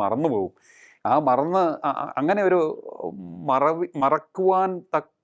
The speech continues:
വിധത്തിലുള്ള ഒരു സാഹചര്യം സൃഷ്ടിക്കുവാനുള്ള ഒരു മജീഷ്യൻ കൂടിയാണ് പിണറായി വിജയൻ എന്നും തോന്നുന്നുണ്ട്.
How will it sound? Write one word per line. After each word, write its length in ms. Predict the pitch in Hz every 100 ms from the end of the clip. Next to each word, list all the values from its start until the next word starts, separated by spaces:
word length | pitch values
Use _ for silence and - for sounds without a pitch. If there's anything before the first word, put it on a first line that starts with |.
| 190 170
വിധത്തിലുള്ള 460 | 160 165 170 165 160
ഒരു 60 | 156
സാഹചര്യം 460 | 139 151 170 180 175
സൃഷ്ടിക്കുവാനുള്ള 640 | 165 180 151 165 165 156 160
ഒരു 80 | 139
മജീഷ്യൻ 380 | 127 165 175 180 165
കൂടിയാണ് 380 | 156 143 143 139 -
പിണറായി 280 | 135 151 147
വിജയൻ 200 | 143 143
എന്നും 160 | 139 120
തോന്നുന്നുണ്ട്. 400 | 113 127 123 90